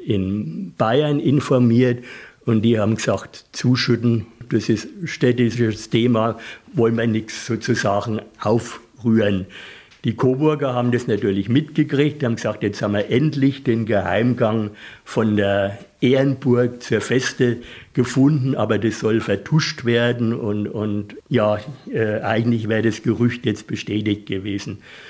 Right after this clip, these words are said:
Man ist dem dann nachgegangen und hat rausgefunden, als die Ehrenburg noch ein Kloster war,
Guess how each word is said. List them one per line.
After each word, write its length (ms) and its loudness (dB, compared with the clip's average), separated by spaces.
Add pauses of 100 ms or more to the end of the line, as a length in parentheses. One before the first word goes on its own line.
(400)
Man 100 2
ist 240 0
dem 180 2
dann 200 2
nachgegangen 880 0
und 120 0
hat 200 -2
rausgefunden, 960 0
als 340 -4
die 460 -4 (160)
Ehrenburg 540 2
noch 180 -2
ein 120 -6
Kloster 600 0
war, 380 -4